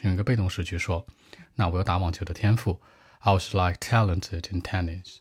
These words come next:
那忽悠我拍马屁，你可以说flirting me。那我以为他是让我续费呢，是吧？在忽悠我。OK，我有动力啦。I was, like, motivated。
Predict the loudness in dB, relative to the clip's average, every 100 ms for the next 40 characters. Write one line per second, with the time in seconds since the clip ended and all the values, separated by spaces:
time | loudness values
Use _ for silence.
0 | _ -12 -4 0 0 0 -4 -4 -2 -2
1 | -4 -2 -2 0 -2 0 -2 -6 -2 -2
2 | 0 -2 2 2 2 0 -2 _ -20 _
3 | 2 4 4 2 0 2 2 0 -4 2
4 | 4 4 2 0 0 2 4 4 2 0
5 | -2 -2 -4 -4 _ _ -2 0 0 2
6 | 2 0 -2 _ _ _ -20 _ 2 4
7 | 2 0 0 0 0 -2 -2 0 0 -4
8 | -16